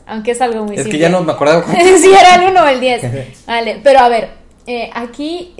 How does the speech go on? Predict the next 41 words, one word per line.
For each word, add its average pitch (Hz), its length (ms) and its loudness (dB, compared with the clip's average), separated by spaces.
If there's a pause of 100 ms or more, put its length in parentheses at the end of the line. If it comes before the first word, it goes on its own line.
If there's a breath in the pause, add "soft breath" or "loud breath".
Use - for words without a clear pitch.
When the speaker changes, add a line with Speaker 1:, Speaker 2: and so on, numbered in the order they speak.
Speaker 1:
también, 247 340 -6
¿qué 247 80 -14
es 311 100 -14
lo, 330 220 -8
cómo 320 240 -4
lo 302 140 0
mide, 247 640 -4
cómo 233 160 -10
lo 254 100 -8
mide 233 240 -8
Google 196 280 -6
o 180 60 -16
cómo 220 200 -10
lo 214 200 -4
ha-, 202 300 -6
co-, - 280 -14
cómo 233 260 -10
referencia 185 600 -10
eso? - 280 -16 (420 loud breath)
Eh, 214 200 -10
cuando 214 180 -12
hacemos 254 240 -12
nuestra 269 300 -10
campaña, 240 600 -10
pues 208 160 -12
hay, 247 280 -12
de 208 100 -14
acuerdo 226 300 -10
a - 20 -8
las 214 160 -10
palabras 226 400 -8
que 254 80 -14
estamos 226 380 -14
eligiendo, 202 580 -12
a 175 200 -16
cómo 226 200 -12
estamos 233 400 -12
estructurando 208 760 -10
toda 220 180 -10
nuestra 196 260 -14
campaña, 220 560 -12